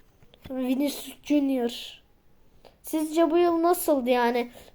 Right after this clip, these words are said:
Kuzenim, kuzenimin en sevdiği oyunculardan biri. Vinicius Junior. Nasıl yorumlara bekliyorum.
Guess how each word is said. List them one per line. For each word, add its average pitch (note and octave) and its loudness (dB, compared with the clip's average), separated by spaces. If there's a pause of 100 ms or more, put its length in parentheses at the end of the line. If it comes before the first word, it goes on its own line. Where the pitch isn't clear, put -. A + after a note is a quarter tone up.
(100)
Kuzenim, D4+ 2 (1600)
kuzenimin C4 -2
en C4 -4 (240)
sevdiği A#3+ -2
oyunculardan A#3 -2
biri. A#3+ 0 (880)
Vinicius B3 -12
Junior. A#3+ -6 (1500)
Nasıl F4+ 0
yorumlara B3+ 0
bekliyorum. A#3 -6